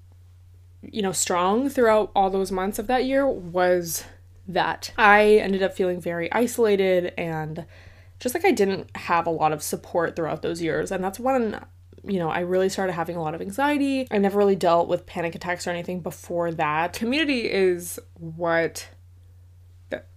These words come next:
middle school felt like for me, or, like, you know, eighth grade. And it's not this,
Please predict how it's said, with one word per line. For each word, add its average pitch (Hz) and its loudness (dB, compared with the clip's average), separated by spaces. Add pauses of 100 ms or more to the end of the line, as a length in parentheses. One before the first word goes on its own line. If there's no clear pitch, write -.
(280)
middle 185 -6
school - -10
felt - -8
like - -10
for - -12
me, - -10
or, 202 -2
like, 170 -4
you 190 -4
know, 160 -4
eighth 190 -6
grade. - -6
And 196 0
it's 190 -4
not 190 4
this, 175 2